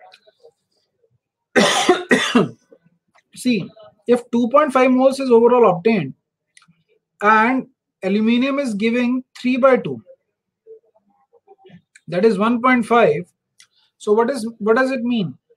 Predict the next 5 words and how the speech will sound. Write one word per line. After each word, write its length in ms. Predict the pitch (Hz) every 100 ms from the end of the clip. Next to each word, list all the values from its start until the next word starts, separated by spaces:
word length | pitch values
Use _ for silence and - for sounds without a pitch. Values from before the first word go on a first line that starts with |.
| _ -
That 160 | 202
sixty 680 | 202 - 247 - - 311 277
percent 420 | 262 247 262 269
of 160 | 269 254
hydrogen 600 | 190 190 196 190 139